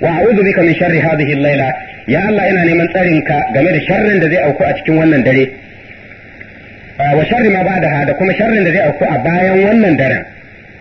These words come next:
Rabbi a'udhu bika min al-kasli wa su'il kibar. Ya Allah, ina neman tsarin ka game da kasala, domin kasala tana da hadari ga musulmi, tana hana musulmi ya samu rabo na Allah. Ina neman tsarin ka game da kasala wa su'il kibri, da kuma mummunan girman kai.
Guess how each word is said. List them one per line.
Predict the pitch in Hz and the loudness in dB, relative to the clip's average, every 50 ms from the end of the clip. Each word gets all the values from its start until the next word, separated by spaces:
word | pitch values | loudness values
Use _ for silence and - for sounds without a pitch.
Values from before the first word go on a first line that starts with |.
| - - - - - - - - | -20 -20 -20 -20 -20 -12 -6 -2
Rabbi | 123 139 185 170 165 | -2 0 0 0 0
a'udhu | 180 160 170 175 170 160 160 | 0 0 2 2 2 2 0
bika | 156 156 - 156 | 0 0 0 0
min | 156 151 | 0 2
al-kasli | 143 131 - - 170 - - 170 151 | 0 0 0 -2 -4 -4 -2 -2 0
wa | 139 131 131 - | 0 0 0 0
su'il | 160 160 135 131 117 - | 0 0 0 0 -2 -2
kibar. | - - 123 117 95 - - - - - - - - - - | -2 -2 -2 -2 -2 -4 -8 -14 -20 -20 -20 -20 -12 -6 -2
Ya | 131 156 165 160 | -2 0 0 0
Allah, | 170 160 156 151 147 156 | 0 0 0 0 0 0
ina | 151 143 139 | 0 0 2
neman | 143 139 143 139 | 2 2 2 2
tsarin | 139 151 143 143 131 | 0 0 -2 -2 -2
ka | - 151 143 | -2 -2 -2
game | 127 131 123 135 135 | 0 0 0 0 -2
da | 123 - | -2 -4
kasala, | - 123 117 - - 143 139 139 131 120 113 - - - - - | -4 -6 -6 -4 -2 -2 0 0 0 0 -2 -4 -10 -10 -4 -2
domin | 135 131 143 170 170 | 0 2 2 2 2
kasala | - 135 - 165 165 170 165 151 139 | 0 -2 -2 -2 0 0 0 -2 -2
tana | 151 151 147 139 127 | -2 -2 -2 -2 -2
da | 110 - | -2 -2
hadari | - - - 143 139 139 131 | -2 -2 0 0 0 2 2
ga | 123 117 | 2 0
musulmi, | 113 110 - 104 104 110 120 117 - - - - - - - - | 0 0 0 0 0 0 0 -2 -4 -10 -18 -18 -20 -20 -12 -6
tana | - 160 160 160 151 143 | -4 -2 0 0 0 -2
hana | 131 160 160 147 | -2 0 0 0
musulmi | 135 127 - 127 127 143 151 | -2 -2 -2 -2 -2 -2 -2
ya | 139 127 - | -2 -2 -2
samu | 117 117 131 139 | -2 0 0 0
rabo | 127 117 104 113 113 | 0 0 2 0 0
na | 113 120 120 | 0 0 0
Allah. | 113 104 90 85 - - - - - - - - - - - - - - | -2 -2 -2 -4 -8 -14 -20 -20 -20 -20 -20 -20 -20 -20 -20 -20 -10 -4
Ina | - 165 170 175 160 | 0 0 2 2 2
neman | 156 156 156 156 | 2 2 2 0
tsarin | - 165 165 165 156 | 0 0 0 0 0
ka | - 156 | 0 0
game | 151 151 156 151 | 0 0 0 0
da | 143 135 | 0 -2
kasala | - 135 - - 151 156 156 156 147 | -2 -2 -2 -2 0 0 0 2 2
wa | 139 - - | 0 0 0
su'il | - 160 156 143 127 - | 0 0 0 0 -2 -2
kibri, | - - 165 147 160 175 170 175 180 - | -2 -2 -2 0 2 2 2 2 2 0
da | 117 135 123 | -2 -4 -2
kuma | - 147 151 156 | -2 -2 0 0
mummunan | 156 147 135 127 123 143 147 139 139 139 131 | 2 2 4 4 4 4 4 4 4 2 2
girman | 131 131 131 131 127 - | 2 0 0 0 -2 -2
kai. | - - - | -4 -4 -6